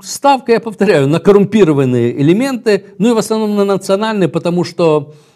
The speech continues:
ну, легче как бы продвинуть к власти. И на каком-то этапе решили, что, ну, надо, гибридная война уже как бы себя исчерпала, нужна прямая война,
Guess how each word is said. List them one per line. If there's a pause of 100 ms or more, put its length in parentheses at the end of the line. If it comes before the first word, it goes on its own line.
(120)
ну,
легче
как
бы
продвинуть
к
власти. (1700)
И
на
каком-то
этапе (800)
решили,
что, (1160)
ну,
надо, (840)
гибридная
война
уже
как
бы
себя
исчерпала,
нужна
прямая
война,